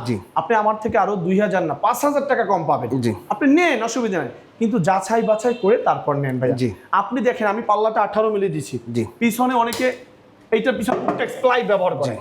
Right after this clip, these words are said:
Speaker 2: আমার কিন্তু গর্জন।
Speaker 1: সব গর্জন।
Speaker 2: আমার, আমি বলতেছি না যে আমার কাছ থেকে নিতে হবে গর্জন, আপনি
Speaker 1: জি।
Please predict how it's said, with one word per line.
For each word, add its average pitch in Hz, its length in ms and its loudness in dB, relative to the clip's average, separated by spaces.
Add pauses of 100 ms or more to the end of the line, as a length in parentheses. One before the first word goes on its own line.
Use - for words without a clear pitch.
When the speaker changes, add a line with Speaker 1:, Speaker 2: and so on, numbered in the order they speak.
(160)
Speaker 2:
আমার 208 180 2
কিন্তু 214 200 -2
গর্জন। 175 440 2 (140)
Speaker 1:
সব 127 200 0
গর্জন। 107 300 -2
Speaker 2:
আমার, 226 180 0
আমি 202 200 -2
বলতেছি 233 400 0
না 277 80 0
যে 262 80 0
আমার 233 200 0
কাছ 247 160 -2
থেকে 247 120 2
নিতে 220 160 2
হবে 277 120 2
গর্জন, 185 300 2
আপনি 175 220 -2
Speaker 1:
জি। 123 120 -2